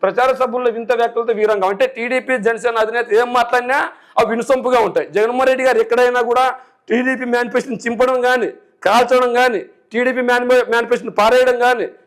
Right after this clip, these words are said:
టీడీపీ నేతలను దుర్భాషలు ఆడడం కానీ, జనసేన నేతలను దుర్భాషలు ఆడడం కానీ ఎక్కడైనా చూసామా? "అరే పవన్, అరే చంద్రబాబు" అని ఎప్పుడైనా కూడా జగన్ అనడం చూసామా? అదే పవన్ కళ్యాణ్ "తొక్కి పారేస్తా జగన్" అన్నాడు,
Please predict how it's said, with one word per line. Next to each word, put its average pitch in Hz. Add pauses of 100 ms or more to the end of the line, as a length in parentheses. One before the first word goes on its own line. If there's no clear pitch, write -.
(120)
టీడీపీ 247
నేతలను 247
దుర్భాషలు 240
ఆడడం 240
కానీ, 247 (260)
జనసేన 226
నేతలను 240
దుర్భాషలు 226
ఆడడం 240
కానీ 240 (400)
ఎక్కడైనా 233
చూసామా? 240 (260)
"అరే 247
పవన్, 247
అరే 254
చంద్రబాబు" 240
అని 262
ఎప్పుడైనా 247
కూడా 247 (220)
జగన్ 233
అనడం 240
చూసామా? 233 (280)
అదే 262
పవన్ 254
కళ్యాణ్ 254 (1200)
"తొక్కి 262
పారేస్తా 269
జగన్" 247
అన్నాడు, 175